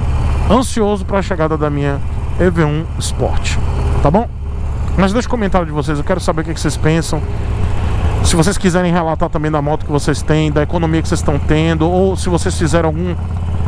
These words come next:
alguma mudança, venderam uma moto que consumia mais pra ter uma moto mais econômica, deixa aí o comentário, eu acho que serve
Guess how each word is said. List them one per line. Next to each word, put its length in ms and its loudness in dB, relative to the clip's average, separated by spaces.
alguma 240 4
mudança, 560 0
venderam 380 0
uma 60 0
moto 240 0
que 120 -4
consumia 480 2
mais 340 0
pra 160 -2
ter 120 0
uma 120 0
moto 260 -2
mais 180 0
econômica, 680 0
deixa 220 2
aí 60 0
o 20 -2
comentário, 480 0
eu 40 0
acho 100 -2
que 80 0
serve 420 0